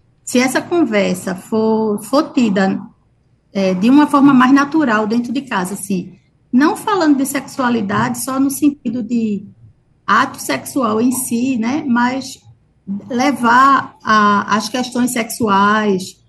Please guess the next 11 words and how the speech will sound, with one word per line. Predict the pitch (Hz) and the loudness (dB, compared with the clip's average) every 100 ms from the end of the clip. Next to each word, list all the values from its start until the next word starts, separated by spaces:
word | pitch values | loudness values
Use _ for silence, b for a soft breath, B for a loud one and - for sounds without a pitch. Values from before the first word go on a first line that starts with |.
| _ _ _ | _ _ _
a, | 196 202 196 185 - | 0 2 4 2 -2
o | 233 233 226 | -4 -2 -2
estar, | 226 - 208 202 196 190 - | -2 -2 0 2 4 2 0
a, | 185 180 175 175 - 185 | -2 -2 -4 -6 -4 0
a | |
nudez, | 220 240 - 190 202 220 202 180 - - _ _ _ _ _ | 2 2 2 2 2 4 2 0 -8 -16 _ _ _ _ _
a, | 185 196 196 196 190 185 | -4 -2 0 -2 -4 -4
os | 233 208 | -4 -2
órgãos | 220 240 240 233 | 0 0 0 0
genitais, | 220 220 - 180 190 196 196 | 0 -4 -4 -2 -2 -2 -6
sem, | - 277 294 339 - | -4 0 2 2 -4